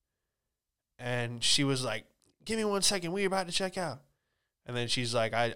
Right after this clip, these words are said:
oh, I, I dropped my cash. Can anyone," you know, anything that could have taken more time up for this checkout interaction.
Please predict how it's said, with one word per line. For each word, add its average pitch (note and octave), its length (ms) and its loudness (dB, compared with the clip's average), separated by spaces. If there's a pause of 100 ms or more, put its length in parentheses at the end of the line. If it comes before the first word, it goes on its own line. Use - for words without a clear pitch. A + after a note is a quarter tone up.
oh, C#3 140 0
I, C3 200 0 (100)
I C3+ 80 0
dropped D3+ 260 2
my B2+ 120 -2
cash. E3 480 2
Can C#3 200 -6
anyone," C3+ 540 -2 (800)
you C3 140 2
know, A2+ 240 2
anything A3 720 4
that D#3 280 2
could E3+ 160 4
have D#3+ 400 2 (1040)
taken D#3 340 4
more C#3 280 2
time C3+ 360 0
up C#3 260 2 (140)
for C3 220 -4
this A#2+ 380 0 (180)
checkout C#3 440 4
interaction. C3 720 -2